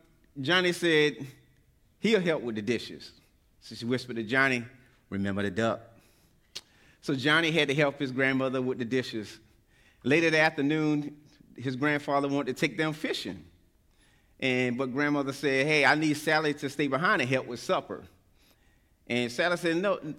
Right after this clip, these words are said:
no problem, Grandma. Johnny told me he wanted to help with you, help you with the supper." So again, she whispered to Johnny, "Remember the duck." So this went on for several days, and then Johnny finally got sick and tired of doing his chores and his sister's,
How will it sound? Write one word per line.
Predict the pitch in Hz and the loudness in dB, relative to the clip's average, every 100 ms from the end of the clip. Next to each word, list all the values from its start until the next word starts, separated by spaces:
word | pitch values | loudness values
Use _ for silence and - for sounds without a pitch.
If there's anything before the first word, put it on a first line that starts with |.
| - | -6
no | 165 233 | -2 0
problem, | 220 170 135 | 2 2 2
Grandma. | 131 131 135 139 | 2 2 0 2
Johnny | 147 175 165 | 2 2 0
told | 180 165 | -2 0
me | 156 | 0
he | 185 | 0
wanted | 180 127 | -2 -2
to | 117 | 0
help | 123 117 - 123 120 - - | 0 0 -2 -8 -10 -14 -12
with | 131 135 143 | -6 -4 -4
you, | 135 - | -6 -2
help | 147 131 | -2 -2
you | 151 | -2
with | 151 | -2
the | 131 | -2
supper." | 220 196 - - - - - - - | 0 -2 -4 -18 -20 -20 -20 -20 -20
So | - 120 | -8 -4
again, | 120 160 | 0 0
she | 156 | 0
whispered | 143 127 - 120 | -2 -2 -4 -6
to | |
Johnny, | 110 139 127 92 90 - _ _ _ | -2 0 0 -4 -10 -20 _ _ _
"Remember | - 101 98 98 98 | -8 -4 -4 -4 -4
the | 101 | -4
duck." | 95 110 82 - _ _ _ _ _ _ _ - _ _ - | -4 -4 -6 -10 _ _ _ _ _ _ _ -20 _ _ -4
So | 170 | 0
this | 147 220 185 | 2 2 0
went | 180 | 0
on | 175 170 | 2 0
for | 143 | -4
several | - 156 143 | -2 0 0
days, | 135 139 120 110 120 | 2 2 2 -2 -2
and | 113 | 0
then | 113 | -2
Johnny | 101 135 135 131 120 | -2 0 2 2 -2
finally | - 147 143 143 | -4 0 2 2
got | 139 131 | 2 2
sick | - 156 | 0 -4
and | 135 | -2
tired | - 131 127 | 2 2 2
of | 120 | -2
doing | 117 | -2
his | 131 147 - | -2 -4 -6
chores | 156 139 131 131 | -4 -2 -2 -4
and | 127 127 | -2 0
his | 123 | 0
sister's, | 196 190 - 120 123 | -2 -4 -4 -8 -8